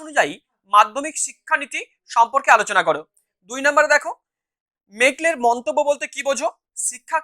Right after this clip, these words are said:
কিভাবে মেগলের মন্তব্য প্রাচ্য ও পাশ্চাত্যের দ্বন্দ্বের অবসান ঘটায়? তিন নম্বরের প্রশ্ন দেখো,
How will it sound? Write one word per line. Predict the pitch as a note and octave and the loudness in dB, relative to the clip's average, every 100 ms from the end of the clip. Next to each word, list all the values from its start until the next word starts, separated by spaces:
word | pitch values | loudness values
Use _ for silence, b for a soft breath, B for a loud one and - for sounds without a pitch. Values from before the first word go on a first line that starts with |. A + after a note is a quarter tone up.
| - _ _ _ _ _ _ _ _ | -6 _ _ _ _ _ _ _ _
কিভাবে | - D#4+ D#4 F3+ - _ F#3 A3 | 0 4 6 4 -2 _ _ -6
মেগলের | B3 D#4 C#4+ | -4 -4 -2
মন্তব্য | A#3+ A#3+ A3 G#3+ B3+ | -2 -2 -6 0 6
প্রাচ্য | A#3+ - - E4 | 6 4 -10 -10
ও | D4+ - | -2 2
পাশ্চাত্যের | A#3 - D4+ D4 D#4 A3+ | 2 2 -6 -6 -6 -2
দ্বন্দ্বের | A3+ B3+ C#4 | -2 2 2
অবসান | - A3+ F#3 | 2 -4 -4
ঘটায়? | D#3+ C#3 - _ _ | -4 -4 -8 _ _
তিন | B3 C4+ | -14 -8
নম্বরের | D4 D#4 D#4 | -2 -2 -4
প্রশ্ন | D4 D4 | -12 -4
দেখো, | D4 | -4